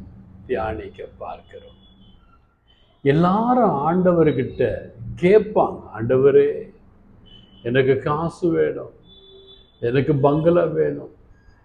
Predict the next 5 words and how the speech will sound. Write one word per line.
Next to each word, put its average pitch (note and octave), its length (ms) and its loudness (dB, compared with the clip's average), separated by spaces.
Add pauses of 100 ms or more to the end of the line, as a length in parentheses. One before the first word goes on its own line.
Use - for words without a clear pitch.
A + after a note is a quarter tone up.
(140)
எனக்கு D3+ 440 2
கார் E3 420 2
வேணும்." D3 480 -6 (920)
கேட்டுக்கிட்டே F3+ 640 2
இருப்பாங்க. C#3 480 -6